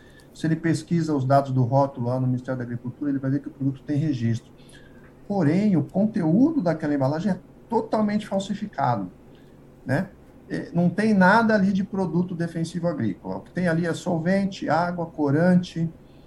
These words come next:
espessante. Às vezes tem até aromatizante pra dar o cheiro do produto original. Então, qual é a grande questão?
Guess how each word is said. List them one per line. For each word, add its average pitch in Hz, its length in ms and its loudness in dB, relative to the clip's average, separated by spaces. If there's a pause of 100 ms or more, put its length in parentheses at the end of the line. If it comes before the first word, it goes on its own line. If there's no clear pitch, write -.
(120)
espessante. 165 960 2 (640)
Às 135 140 2
vezes 165 220 2
tem 180 180 0
até 175 400 0
aromatizante 165 1000 2
pra 135 140 -4
dar 139 140 0
o 139 80 -2
cheiro 143 340 -2
do 123 100 -12
produto 120 480 -6 (200)
original. 117 680 0 (640)
Então, 190 300 2 (1500)
qual 180 200 4
é 165 80 8
a 147 60 4
grande 139 280 2
questão? 135 580 0